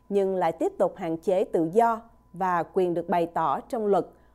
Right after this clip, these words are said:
và trong hành động là nhằm để bịt miệng những người chống đối. Liệu Việt Nam có thả những người bị vào tù chỉ vì muốn thực thi quyền được tự do bày tỏ của mình? Về luật an ninh mạng,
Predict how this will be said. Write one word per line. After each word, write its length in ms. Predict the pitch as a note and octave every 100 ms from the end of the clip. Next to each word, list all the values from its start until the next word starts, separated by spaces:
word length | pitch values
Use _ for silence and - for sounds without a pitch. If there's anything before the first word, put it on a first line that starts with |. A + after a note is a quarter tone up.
| _ -
và 240 | F#3+ F3
trong 240 | F3 A3+
hành 200 | F#3+ E3+
động 320 | E3 D#3+ D#3 F#3+ -
là 160 | F3+
nhằm 280 | F3+ E3+ E3
để 120 | G3
bịt 260 | G#3 F#3+ F#3+
miệng 340 | F#3+ F3 E3+
những 160 | E3+ G#3+
người 160 | A3 E3
chống 260 | F#3+ A3
đối. 280 | G#3 F#3 D4 - _ _ _ _ _ _ - _ _ -
Liệu 220 | G#3 A3
Việt 240 | G#3 A#3 B3
Nam 300 | C4 B3 A#3+
có 100 | -
thả 260 | - G3+ F#3+
những 220 | D4+ C4
người 200 | B3 F#3
bị 160 | F3 F#3
vào 300 | F#3+ F3+ E3+
tù 320 | F3+ F3 D#3 - _ -
chỉ 120 | A3
vì 300 | A#3 F#3 E3+
muốn 260 | F#3 D4+
thực 140 | - F#3 -
thi 260 | A#3+ G#3+ G#3
quyền 220 | G3 F#3 E3+
được 180 | E3+
tự 120 | - E3
do 300 | F3+ G#3 F#3+
bày 260 | F3 E3+ -
tỏ 200 | D#3 F#3
của 160 | -
mình? 180 | A#3 F3+ - _ _ _ _ _ _ _ _ _ _ _ _ _ _ _ - _ -
Về 260 | A3+ A3+
luật 200 | A3 G#3+
an 160 | A3 C4+
ninh 200 | C4 B3
mạng, 320 | G3 F3+ F3+